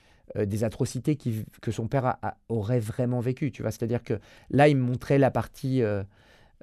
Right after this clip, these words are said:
euh, voilà, euh, positive ou belle de ce qu'il avait vécu. Mais à partir du moment où j'allais av-, dans la conversation avec lui dans des choses un peu plus, euh,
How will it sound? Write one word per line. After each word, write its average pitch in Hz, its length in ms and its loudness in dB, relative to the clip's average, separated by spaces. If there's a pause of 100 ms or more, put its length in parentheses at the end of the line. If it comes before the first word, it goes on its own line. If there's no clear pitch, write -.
euh, - 360 -6 (840)
voilà, 120 420 6
euh, 98 240 2 (540)
positive 127 580 0
ou 104 260 -4
belle 123 500 4 (160)
de 104 140 -6
ce - 100 -8
qu'il 120 120 0
avait 113 180 2
vécu. 131 360 -2 (300)
Mais 117 300 0
à 117 120 -2
partir 123 280 2
du 151 80 6
moment 147 280 4
où 135 180 4
j'allais 127 480 6
av-, 101 340 0
dans 117 140 0
la 117 80 2
conversation 117 480 -2
avec 113 200 0
lui 127 100 2
dans 117 120 0
des 110 100 0
choses 117 200 -2
un 110 80 0
peu 113 120 -2
plus, 113 280 0
euh, 95 100 0